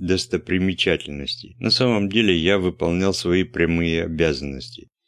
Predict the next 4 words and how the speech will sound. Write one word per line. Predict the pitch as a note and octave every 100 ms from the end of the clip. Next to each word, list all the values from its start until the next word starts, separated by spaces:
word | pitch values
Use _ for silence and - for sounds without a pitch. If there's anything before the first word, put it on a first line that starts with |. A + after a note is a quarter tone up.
| _ _
Знакомился | - D2+ E2 - A2+ A#2 G#2+ -
с | F2 -
местом | F2+ E2+ - D#2+
преступления, | E2 D#2 - - - E2+ F#2 F#2+ F2+